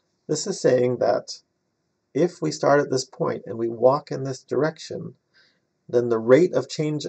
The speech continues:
of the function is about negative one to negative one point two per unit. So if this function represents temperature, it's saying that if we walk in this direction, the temperature is gonna get colder.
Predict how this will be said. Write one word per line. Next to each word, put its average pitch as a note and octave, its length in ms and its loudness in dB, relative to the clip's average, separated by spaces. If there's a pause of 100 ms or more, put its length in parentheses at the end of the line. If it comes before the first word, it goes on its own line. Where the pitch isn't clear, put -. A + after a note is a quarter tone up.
of B2 280 6
the B2 80 0
function E3 640 -4 (920)
is C3 160 0
about A#2+ 320 6
negative B2 560 4
one B2 320 -4
to B2 480 -2 (340)
negative B2+ 300 6
one B2 180 4
point C#3+ 300 -6
two B2 440 2 (580)
per A#2+ 240 0
unit. A2+ 560 -8 (800)
So A2+ 520 2 (540)
if A#2+ 260 4
this C#3 200 -2
function D#3 320 -4
represents B2+ 460 -2
temperature, - 540 -8 (640)
it's A#2+ 180 -4
saying B2 260 4
that A2+ 120 4
if A#2 100 2
we B2 80 6
walk C3+ 280 4
in C#3+ 80 -4
this C#3+ 160 -4
direction, B2+ 460 0
the A#2 80 -6
temperature A#2+ 320 -6
is A#2 80 -4
gonna A#2 140 -8
get - 200 -10
colder. - 480 -8